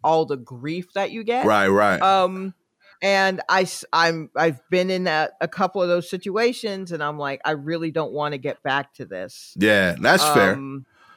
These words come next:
Speaker 1: and it's, you know, I, I, yeah, I, I, that's kind of a thing that I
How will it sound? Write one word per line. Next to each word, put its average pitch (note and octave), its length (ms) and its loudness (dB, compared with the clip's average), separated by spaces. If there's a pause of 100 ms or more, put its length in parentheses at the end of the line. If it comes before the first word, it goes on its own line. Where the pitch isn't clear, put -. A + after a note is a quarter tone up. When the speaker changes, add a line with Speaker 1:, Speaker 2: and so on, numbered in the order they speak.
(340)
Speaker 1:
and F#3+ 240 2
it's, - 340 -6
you G3 160 0
know, D#3 400 0 (100)
I, E3+ 180 -2
I, F3+ 240 0 (120)
yeah, F3+ 460 -2 (280)
I, F3 100 2 (280)
I, - 40 -4
that's G3+ 240 0
kind G3+ 200 0
of F#3 100 -2
a F3+ 60 0
thing F3+ 240 -6
that D#3 180 0
I C#3+ 380 -2